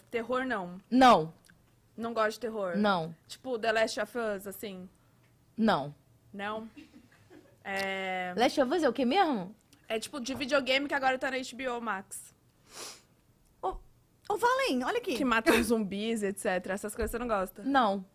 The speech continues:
Speaker 3: Outra curiosidade minha. Quando tu namorar, tu vai expor?
Speaker 2: Vou. Sei lá.
Speaker 3: Tipo assim, tu é de boa em expor um namoro?
Speaker 2: Sim.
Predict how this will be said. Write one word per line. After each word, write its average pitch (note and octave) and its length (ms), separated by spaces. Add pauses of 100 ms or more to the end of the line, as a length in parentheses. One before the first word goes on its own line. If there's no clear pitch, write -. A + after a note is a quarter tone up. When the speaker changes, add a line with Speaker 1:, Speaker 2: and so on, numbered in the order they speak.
Speaker 3:
Outra F4 220
curiosidade D#4 440
minha. A#3+ 260
Quando - 220
tu A4 100
namorar, C4+ 300
tu A3+ 80
vai C#4 120
expor? A#3 340 (680)
Speaker 2:
Vou. F#3+ 500 (360)
Sei C#5 240
lá. C4 280 (840)
Speaker 3:
Tipo C4+ 160
assim, D4 340 (140)
tu D4 100
é C#4 120
de B3+ 100
boa C#4+ 240
em C4+ 60
expor B3+ 260
um B3+ 60
namoro? B3+ 800
Speaker 2:
Sim. C#4 640